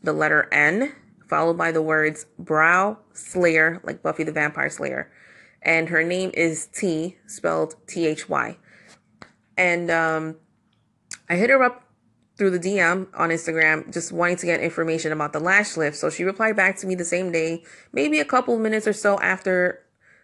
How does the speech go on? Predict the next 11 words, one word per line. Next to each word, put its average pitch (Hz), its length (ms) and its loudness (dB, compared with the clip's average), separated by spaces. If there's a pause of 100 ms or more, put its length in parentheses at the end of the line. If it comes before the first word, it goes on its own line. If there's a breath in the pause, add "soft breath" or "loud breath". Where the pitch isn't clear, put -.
(360 soft breath)
I 175 340 2
hit 180 100 2
her 180 160 2
up, 165 280 2 (100)
and 160 260 2
she 185 120 -4
was 170 100 0
very 190 300 4
informative, 190 580 0
very 175 180 2
professional. 170 840 -2